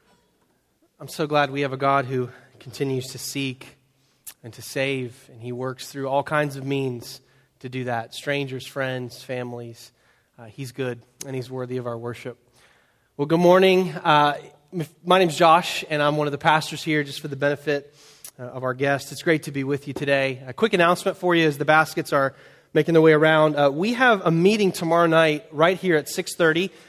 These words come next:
Uh, Scott mentioned the Killearn campus. They're gonna be making the long trek up Thomasville Road, uh, to join us for our family meeting.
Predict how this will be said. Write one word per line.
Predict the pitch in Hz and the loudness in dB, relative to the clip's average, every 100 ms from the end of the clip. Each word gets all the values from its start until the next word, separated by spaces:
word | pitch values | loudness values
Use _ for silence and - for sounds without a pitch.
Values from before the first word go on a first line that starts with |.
| _ | _
Uh, | 139 135 | -4 -4
Scott | - 175 175 | 2 2 4
mentioned | 180 175 | 0 0
the | 156 | -4
Killearn | - 160 165 | 0 2 2
campus. | 160 165 160 - | 0 -4 -4 -6
They're | 160 | -2
gonna | 165 | -2
be | 156 143 143 | -2 -2 -4
making | 143 147 165 151 | -2 -2 -2 -2
the | 139 | -2
long | 139 143 147 147 | 2 2 2 -2
trek | - 156 143 156 | -2 0 0 2
up | 143 143 _ _ _ | 2 0 _ _ _
Thomasville | - 151 143 156 143 | 0 2 2 -4 0
Road, | 143 143 143 139 - 151 | 2 2 0 -10 -14 -14
uh, | 139 | -12
to | 139 | -12
join | 127 147 147 | -4 0 0
us | 139 135 - - - _ _ | 0 -2 -10 -18 -20 _ _
for | - 156 151 | -4 0 2
our | 143 | 2
family | 139 - 175 180 170 160 | 0 0 2 4 4 2
meeting. | 151 156 147 135 123 | 2 0 -2 -4 -6